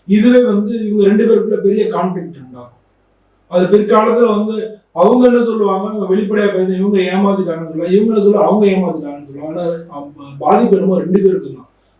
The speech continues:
ரெண்டு பேருடைய வாழ்க்கையிலையும் பெரிய ஃபினான்ஷியலா தொந்தரவு வளர்த்துற வாய்ப்பு இருக்கு.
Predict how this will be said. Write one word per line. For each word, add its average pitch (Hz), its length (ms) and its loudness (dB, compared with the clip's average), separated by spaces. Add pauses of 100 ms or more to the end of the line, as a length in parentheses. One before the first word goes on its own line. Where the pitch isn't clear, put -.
ரெண்டு 190 240 4
பேருடைய 160 420 2 (100)
வாழ்க்கையிலையும் 147 540 -14 (420)
பெரிய 170 280 4
ஃபினான்ஷியலா 160 600 -8 (440)
தொந்தரவு 160 340 -4
வளர்த்துற 131 480 -10
வாய்ப்பு - 300 -2
இருக்கு. - 140 4